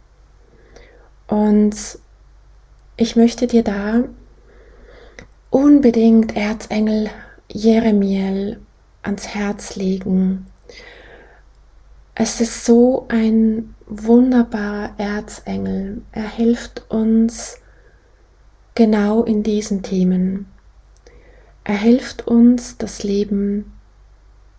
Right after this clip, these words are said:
anzunehmen. Er hilft uns dabei auch im Vertrauen zu bleiben.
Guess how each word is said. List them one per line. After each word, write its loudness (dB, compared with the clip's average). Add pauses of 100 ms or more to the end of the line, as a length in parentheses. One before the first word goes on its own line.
(160)
anzunehmen. -2 (1120)
Er -2
hilft -4
uns -4 (240)
dabei -6
auch -8
im -8
Vertrauen -4
zu -14
bleiben. 0